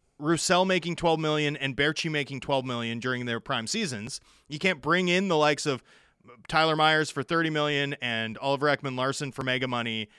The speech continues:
and sign J T Miller for fifty-six million. And then when it's their turn to get paid, say, "You're not serious about winning." Like, that's not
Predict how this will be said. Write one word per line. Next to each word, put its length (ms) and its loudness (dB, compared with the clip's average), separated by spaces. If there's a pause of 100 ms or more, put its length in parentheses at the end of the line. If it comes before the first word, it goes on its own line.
(200)
and 140 -8
sign 240 0
J 160 0
T 140 -6
Miller 240 0
for 120 -8
fifty-six 540 -6
million. 320 0
And 160 -2
then 140 2
when 120 2
it's 140 -8
their 240 2
turn 300 0
to 40 0
get 200 -4
paid, 400 2
say, 180 0
"You're 220 2
not 200 4
serious 360 0
about 180 -4
winning." 360 0
Like, 180 -6
that's 260 2
not 320 2